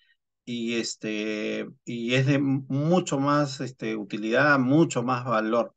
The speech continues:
Entonces sí es válido, eh, aplicar algunas encuestas, como dice ahí, dejar libre la opción de, de que si quiere poner su nombre o no.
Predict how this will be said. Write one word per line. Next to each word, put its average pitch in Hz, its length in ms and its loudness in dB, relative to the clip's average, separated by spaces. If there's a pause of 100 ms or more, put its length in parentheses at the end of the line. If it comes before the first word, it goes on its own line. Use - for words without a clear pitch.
(480)
Entonces 131 220 -6
sí 175 280 4
es 143 120 4
válido, 143 640 6
eh, 113 300 -4
aplicar 117 440 0
algunas 135 420 2
encuestas, 127 720 -4
como 113 260 -4
dice 131 300 -2
ahí, 135 280 2
dejar 131 540 -2
libre 135 420 0
la 123 200 0
opción 139 840 -2
de, 113 400 -6
de 107 160 -10
que 107 400 -14
si - 140 -18
quiere 131 220 0
poner 127 240 -4
su 127 120 -8
nombre 123 380 0
o 110 60 -2
no. 135 320 -4